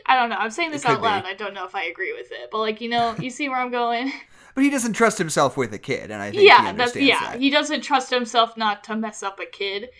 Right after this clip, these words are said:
Speaker 1: and I
Speaker 2: Right.
Speaker 1: think we see that with that first shot with him on the bus, like, making the kid laugh, and the mom immediately turns around. She's like, "What the fuck are you doing with my kid?" It's like he, he's like, "Oh, I'm a danger to children.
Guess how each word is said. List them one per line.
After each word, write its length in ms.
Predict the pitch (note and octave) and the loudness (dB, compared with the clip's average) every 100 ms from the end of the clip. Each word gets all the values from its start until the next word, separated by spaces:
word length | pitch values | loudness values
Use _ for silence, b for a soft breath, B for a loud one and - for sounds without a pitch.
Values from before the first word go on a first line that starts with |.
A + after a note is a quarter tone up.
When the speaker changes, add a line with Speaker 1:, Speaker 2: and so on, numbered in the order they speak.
| B B | B B
Speaker 1:
and 120 | B2+ | 4
I 20 | |
Speaker 2:
Right. 180 | A#3+ A#3+ | 6 6
Speaker 1:
think 180 | D4 B3 | 4 -2
we 120 | C#4 | -2
see 220 | - C4 | -2 -4
that 180 | A#3 A#3 | 2 2
with 100 | A3+ | 2
that 180 | G#3 F#3+ | -2 -2
first 220 | G3+ G3+ | -4 -2
shot 240 | - A3 G#3+ | 2 4 2
with 140 | A3 | -4
him 160 | G#3 G#3+ | 0 0
on 100 | G#3 | 0
the 80 | |
bus, 320 | G#3 G3 G#3+ A3+ | 0 0 0 -4
like, 140 | G#3 | -4
making 280 | G#3+ G#3+ G#3 | -4 -2 -2
the 80 | G3+ | -2
kid 280 | - G#3 | 0 -2
laugh, 420 | G3 F#3 G#3 G#3 - | 2 4 2 0 -6
and 100 | G#3+ | -4
the 60 | G3+ | -2
mom 320 | G3+ G3 G3+ | 2 2 2
immediately 320 | G3 G3 G3+ | -2 -2 -2
turns 320 | G3+ G#3 G3+ | -4 -8 -6
around. 240 | F#3+ G3 G#3 | -4 -4 -4
She's 160 | G#3 | -8
like, 120 | G3+ G3 | -6 -4
"What 140 | G#3+ | -4
the 60 | G#3 | -4
fuck 240 | G3+ G3 | -6 -2
are 60 | G3 | -4
you 100 | F#3+ | -2
doing 160 | G3 | -4
with 160 | F#3+ F#3+ | -6 -6
my 140 | F#3 | -8
kid?" 340 | F3+ G3 F#3+ G#3 | -6 -4 -2 0
It's 180 | A3 G#3+ | 0 0
like 220 | G#3 G#3 | -2 -4
he, 540 | - A3 A#3 G#3+ G3+ G#3+ b b b | -6 -8 -4 0 0 -2 b b b
he's 260 | - B3+ A3 | 0 2 4
like, 220 | A3+ G#3+ - | 2 4 8
"Oh, 480 | C4 A3 F3 F#3+ _ | 10 10 4 -4 _
I'm 240 | A#3 C#4+ B3 | 8 8 6
a 40 | |
danger 400 | A3 A#3 A#3 G#3+ | 4 4 2 0
to 100 | F#3 | -2
children. 520 | - A3 G#3 - - | -2 -2 -2 -6 -4